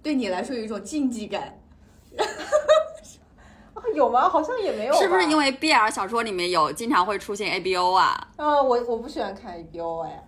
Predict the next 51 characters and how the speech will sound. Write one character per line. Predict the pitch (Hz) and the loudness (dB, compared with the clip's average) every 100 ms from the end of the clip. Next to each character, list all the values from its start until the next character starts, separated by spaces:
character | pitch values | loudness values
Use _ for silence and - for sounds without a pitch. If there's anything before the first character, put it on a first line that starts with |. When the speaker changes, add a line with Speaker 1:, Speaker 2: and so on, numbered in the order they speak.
| - | -2
Speaker 1:
我 | 233 | 2
也 | 269 | 4
不 | - | 2
喜 | - | 0
欢 | 277 247 | 0 0
A | 226 | -4
B | 214 208 | -2 -2
O。 | 208 202 - - _ - | -2 -4 -14 -20 _ -6
Speaker 3:
那 | 269 302 | 0 2
看 | 294 294 | 2 0
B | 277 302 | 0 2
L | 214 180 | 4 4
小 | - 165 | 0 -2
说 | 190 | -2
和 | 190 165 | -4 -4
看 | - 190 | -4 -4
G | 175 226 | -4 -2
L | 139 | -2
小 | 156 - | -2 -8
说 | - 175 | -8 -6
有 | 170 156 | -4 -4
什 | |
么 | 147 | -6
不 | 156 | -6
一 | 185 | -4
样 | 196 202 185 | 0 0 -2
呢？ | 143 - - - - - - - - | -10 -14 -20 -20 -20 -20 -20 -20 -12
Speaker 2:
没 | 233 - | -8 -8
怎 | 359 | -8
么 | 202 | -12
看 | - 214 | -10 -6
过 | 190 185 - | -6 -8 -14
G | - 185 156 | -14 -10 -10
L | 101 95 | -10 -12
哎， | - - - | -18 -20 -6
我 | 339 | -4
感 | 370 - 269 | -2 0 2
觉 | 233 277 | 2 -2
可 | 311 | -2
能 | 220 | -4
还 | 262 233 | 0 0
是 | 320 | -2
和 | - 233 | -4 -4
生 | 320 320 | -4 -4
活 | 277 | 0
有 | 240 | 0
一 | 196 | -2
定 | 240 | -6
距 | 240 302 | -10 -12
离 | 180 | -10
感， | 180 165 | -8 -8